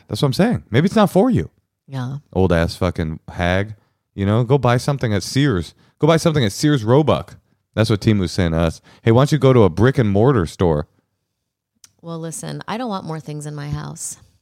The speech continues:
Speaker 1: I don't either. Me neither.
Speaker 2: Well,
Speaker 1: Me neither.
Speaker 2: maybe we should, you know, do a cleanse. No more
Speaker 1: Oh,
Speaker 2: ordering.
Speaker 1: actually, I have an idea, and I'm gonna challenge our listeners.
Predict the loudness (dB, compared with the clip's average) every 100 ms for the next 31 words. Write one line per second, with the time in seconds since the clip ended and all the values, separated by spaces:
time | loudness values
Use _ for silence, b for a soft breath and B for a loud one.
0 | _ _ _ _ 2 4 6 6 4 0
1 | -4 _ _ _ _ -6 0 4 4 4
2 | 2 0 0 -2 -8 _ _ _ -10 -8
3 | -8 -10 -2 0 2 2 0 -2 -6 _
4 | _ -10 -6 -6 -6 -4 -4 -6 -12 -20
5 | _ _ -20 -12 -12 -8 -10 -10 -10 -10
6 | -10 -14 -16 -14 -12 -10 -4 2 4 4
7 | 0 0 -4 -2 -2 -2 0 -2 -4 -6
8 | -4 0 2 0 0 0 0 0 0 0
9 | -2 -8 -10